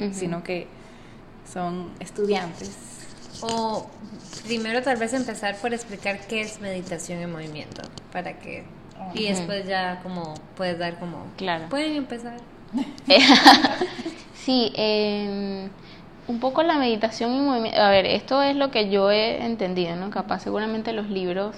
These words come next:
Speaker 1: no sé, de los grandes maestros dicen otra cosa, y capaz eso es.
Speaker 2: <laughs>
Speaker 1: Eh, para mí es entrar, es entrar en un estado de movimiento en el que llega un punto donde tu cuerpo va por delante de la mente, ¿sabes?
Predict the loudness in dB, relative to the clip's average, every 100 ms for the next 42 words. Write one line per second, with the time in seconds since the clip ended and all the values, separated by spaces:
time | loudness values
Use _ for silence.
0 | -14 -14 -14 -12 -12 -12 -12 -10 -10 -12
1 | -14 -18 -20 -20 -14 -10 -6 -4 -4 -4
2 | -6 -6 -6 -4 -6 -6 -8 -8 -12 -12
3 | -12 -10 -6 -6 -6 -6 -6 -6 -8 -10
4 | -4 2 2 8 10 12 10 10 8 6
5 | 0 -6 -16 4 6 8 6 6 4 2
6 | 0 0 6 8 8 4 -8 -16 -20 -10
7 | 0 0 0 -12 -20 -20 -20 -4 0 2
8 | 8 10 10 8 2 -2 2 8 8 8
9 | 2 -6 -18 -20 -12 -6 -4 -2 0 2
10 | 4 6 6 6 2 0 0 -2 0 0
11 | 4 4 4 4 2 2 2 2 0 -2
12 | 0 0 0 2 2 0 -2 -2 -4 -4
13 | -4 -4 -6 -10 -12 -18 -20 -20 -20 -20
14 | -20 -20 -20 -20 -18 -18 -16 -2 2 2